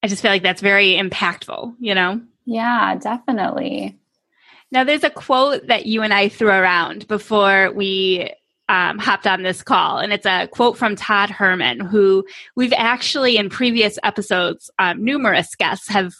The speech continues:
Speaker 1: have mentioned him, quoted him, talked about some of his programs, like the ninety Day Year and things like that. And I'm not sure where the quote came from, like in what context, but he said,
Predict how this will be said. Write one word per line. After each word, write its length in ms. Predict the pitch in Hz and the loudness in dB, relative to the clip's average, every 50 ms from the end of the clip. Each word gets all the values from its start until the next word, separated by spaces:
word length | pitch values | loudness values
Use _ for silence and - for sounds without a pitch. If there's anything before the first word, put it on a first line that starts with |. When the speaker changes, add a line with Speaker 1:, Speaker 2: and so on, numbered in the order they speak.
| _ _ | _ _
Speaker 1:
have 340 | - - 202 190 180 175 185 | -6 -2 -2 0 0 -2 -2
mentioned 460 | 196 185 190 190 180 - 190 190 180 | -2 0 0 -2 -2 -4 -4 -6 -2
him, 300 | 185 202 185 185 190 196 | 0 2 2 2 0 -2
quoted 340 | - 208 190 185 180 180 190 | 0 0 2 2 2 0 0
him, 300 | 185 185 185 185 185 180 | 0 0 0 0 -2 -2
talked 260 | 214 175 175 175 - | -2 -2 -2 -2 -2
about 240 | 185 180 175 - - | -2 -2 -2 -2 -4
some 140 | 202 180 | -6 -8
of 80 | 180 180 | -6 -6
his 180 | - 180 175 - | -6 -6 -6 -4
programs, 540 | - 196 185 180 - 180 175 175 180 170 | -2 -2 -2 0 2 2 0 0 0 -2
like 120 | 185 175 - | -6 -6 -6
the 80 | 202 | -4
ninety 300 | 185 185 175 180 170 180 | -2 0 0 0 0 -2
Day 160 | 175 180 175 180 | 0 2 2 2
Year 380 | 175 175 180 175 175 165 165 | 2 2 2 2 2 2 2
and 180 | 170 170 175 - | 0 -2 -4 -8
things 180 | 175 175 165 | -10 -10 -8
like 200 | - 165 170 165 - | -8 -8 -8 -6 -6
that. 240 | 156 151 156 151 - - _ _ - - _ _ _ _ _ _ _ _ _ | -4 -2 -2 -2 -4 -8 _ _ -20 -20 _ _ _ _ _ _ _ _ _
And 240 | - 233 233 226 220 - _ _ _ _ _ _ - | -2 -2 -2 -4 -6 -14 _ _ _ _ _ _ -4
I'm 140 | 240 247 254 | -4 -2 0
not 180 | 285 320 349 | 0 0 0
sure 220 | - - 370 320 262 | 0 -2 -2 0 2
where 160 | 254 254 262 | 2 2 2
the 80 | 277 | 2
quote 240 | 277 - - 233 214 | 0 0 0 0 0
came 260 | - - 277 226 208 | 0 0 0 0 0
from, 240 | - - 170 165 185 | 0 0 -2 0 0
like 160 | 196 196 202 | 0 0 0
in 120 | 202 196 202 | 0 0 0
what 180 | 196 - - | 0 0 -2
context, 680 | - - 233 214 214 202 - 170 156 - - - - - _ _ - - _ _ _ | -4 -2 -2 -2 -2 -2 -4 -6 -6 -6 -8 -12 -20 -20 _ _ -20 -20 _ _ _
but 80 | 240 240 | -8 -6
he 240 | 233 - 285 311 330 | -4 0 0 0 0
said, 500 | - - - 226 208 196 196 190 180 | 0 -2 -2 0 0 2 0 0 -2